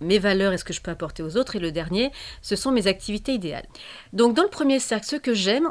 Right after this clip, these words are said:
on va faire la liste de tout ce que j'aime, tout ce qui me fait vibrer, tout ce qui me passionne. Pas forcément au plan professionnel, hein. Je peux être passionnée de vidéos de chats. Si ça, si ça a du sens pour moi, je vais le mettre dans ce cercle-là.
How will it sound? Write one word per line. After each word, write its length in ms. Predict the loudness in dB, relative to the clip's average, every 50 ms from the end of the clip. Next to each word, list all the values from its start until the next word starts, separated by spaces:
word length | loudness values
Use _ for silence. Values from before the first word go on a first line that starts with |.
| 0 0
on 80 | 2
va 120 | 2 2 2
faire 200 | 0 0 0 0
la 80 | 0
liste 180 | 0 0 0 2
de 140 | 2 2 0 -2 -6
tout 140 | -4 -4
ce 100 | -4 -2
que 140 | 0 0 0
j'aime, 420 | 2 2 2 2 2 4 4 2 0
tout 140 | 0 -4
ce 40 | -6
qui 120 | -4 -4 -4
me 60 | -4
fait 120 | -2 -2
vibrer, 460 | -2 -2 0 0 0 0 0 0 0
tout 80 | -2 -4
ce 80 | -6 -4
qui 100 | -2 -2
me 80 | -2
passionne. 560 | 0 -2 -2 -2 0 0 2 2 2 2 0 -2 _ _ -4 -4 -4 -6 -14 -18 -20 -20 -20 -20 -20 -20 -20 -2 2
Pas 100 | 2 4
forcément 520 | 4 4 2 0 0 0 0 2 2 2 2 0
au 120 | -2 -2
plan 240 | -4 -4 -2 -2 -2
professionnel, 580 | 0 -2 -2 -2 -2 -2 -2 0 0 2 2 2
hein. 120 | 2 2
Je 100 | 0 -2
peux 80 | -4 -4
être 100 | -4 -4
passionnée 480 | -4 -4 -4 -2 -2 0 0 0 0
de 120 | 0 -2 -4
vidéos 360 | -2 -2 -2 0 0 0 0
de 60 | 2
chats. 260 | 2 2 2 2 0
Si 140 | 0 -2 -2
ça, 120 | -2 -2 -2
si 140 | -2 2
ça 100 | 4 4
a 20 | 4
du 80 | 4 4
sens 180 | 2 0 0 0
pour 140 | 0 0 2
moi, 140 | 4 4
je 60 | 4 2
vais 40 | 0
le 60 | 0
mettre 140 | 0 0 0
dans 100 | 0 0
ce 220 | 0 0 0 0
cercle-là. 420 | 0 -4 -6 -6 -4 -6 -6 -6